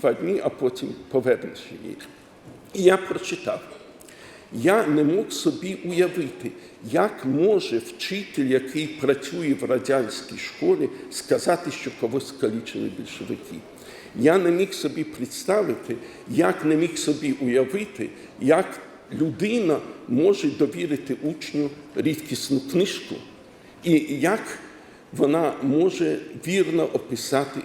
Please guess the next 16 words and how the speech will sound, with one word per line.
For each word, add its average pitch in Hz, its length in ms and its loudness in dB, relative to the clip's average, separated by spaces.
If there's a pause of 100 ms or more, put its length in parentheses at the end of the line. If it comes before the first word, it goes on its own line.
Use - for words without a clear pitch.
(140)
ситуацію. - 760 -2 (600)
І 180 260 4 (600)
це 226 340 6 (160)
для 165 140 2
мене 135 360 4
був 190 260 -2 (100)
урок 156 360 4
свободи. 120 680 -2 (260)
Свободи, 190 720 4 (260)
яка 143 400 2
може 156 380 0
бути 151 420 -4
навіть 143 680 0
у - 20 -8 (160)
тоталітарному 123 1000 2
суспільстві. - 840 -8